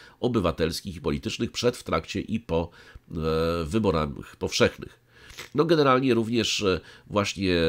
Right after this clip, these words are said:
kilka minut po, właśnie to jest, e, oczywiście potępienie ze strony partii opozycyjnych Indii, innych. E,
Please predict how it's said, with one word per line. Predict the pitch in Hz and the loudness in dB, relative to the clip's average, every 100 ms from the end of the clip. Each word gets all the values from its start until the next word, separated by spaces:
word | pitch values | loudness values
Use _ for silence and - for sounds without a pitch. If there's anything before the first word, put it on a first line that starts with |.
| 78 78 | 0 -2
kilka | 110 - 98 | -4 -2 -2
minut | 101 87 | -2 -4
po, | 90 | -4
właśnie | 90 87 92 | -4 -2 -4
to | |
jest, | 90 - | -2 0
e, | 85 82 | 2 0
oczywiście | - 92 95 | -2 -4 -4
potępienie | 78 95 87 80 90 87 | -4 -4 -4 -2 -2 -2
ze | 82 | -4
strony | - 90 85 78 | -4 -2 -2 -2
partii | 85 80 - | -2 -4 -4
opozycyjnych | 76 85 78 - 73 71 - | -6 -6 -8 -6 -6 -6 -8
Indii, | 120 120 113 104 - - - - - | -6 -4 -4 -6 -6 -18 -20 -20 -6
innych. | 127 127 113 101 - | -6 -2 -2 -2 -2
E, | 87 87 | -2 -2